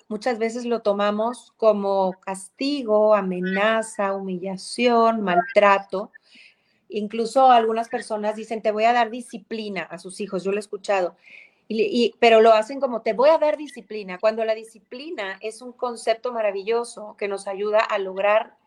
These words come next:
grandes empresas. Entonces, disciplina es educar, y educar es sacar lo mejor de cada persona. Eh, es guiar.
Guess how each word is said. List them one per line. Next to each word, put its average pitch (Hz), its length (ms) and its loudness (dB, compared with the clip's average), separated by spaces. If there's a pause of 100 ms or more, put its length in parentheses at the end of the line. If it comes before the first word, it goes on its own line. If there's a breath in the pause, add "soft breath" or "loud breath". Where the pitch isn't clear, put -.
(160)
grandes 233 320 2
empresas. 208 840 -10 (680 loud breath)
Entonces, 247 600 2
disciplina 240 1000 -2
es 220 200 -2
educar, 220 680 0 (440 loud breath)
y 214 140 4
educar 214 720 4 (400)
es 220 600 -4 (520)
sacar 214 460 -6
lo 233 100 -4
mejor 226 420 -2
de 226 120 -8
cada 202 260 -6
persona. 190 680 -8 (1500 loud breath)
Eh, 196 480 -2 (300)
es 220 260 -8
guiar. 202 580 4